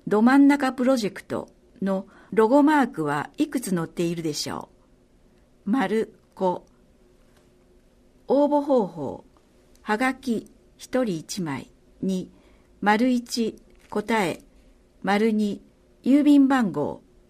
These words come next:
住所、氏名、年齢。丸三、資生堂よりの感想などを記入し、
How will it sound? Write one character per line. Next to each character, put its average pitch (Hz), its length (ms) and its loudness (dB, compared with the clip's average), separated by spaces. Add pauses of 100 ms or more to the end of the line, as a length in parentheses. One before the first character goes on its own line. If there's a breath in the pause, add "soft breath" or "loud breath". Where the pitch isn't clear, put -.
(100)
住 247 260 0
所、 - 380 -8 (340 soft breath)
氏 254 240 -4
名、 156 360 0 (400)
年 202 300 0
齢。 175 320 -4 (680 soft breath)
丸 202 260 -2
三、 202 400 -4 (460 soft breath)
資 220 180 -6
生 302 280 0
堂 302 80 0
よ 285 140 2
り 180 100 -2
の 151 160 -6
感 220 240 -2
想 220 280 0
な 214 140 0
ど 160 180 -4
を 147 60 -6
記 156 180 -10
入 160 200 -8
し、 - 360 -10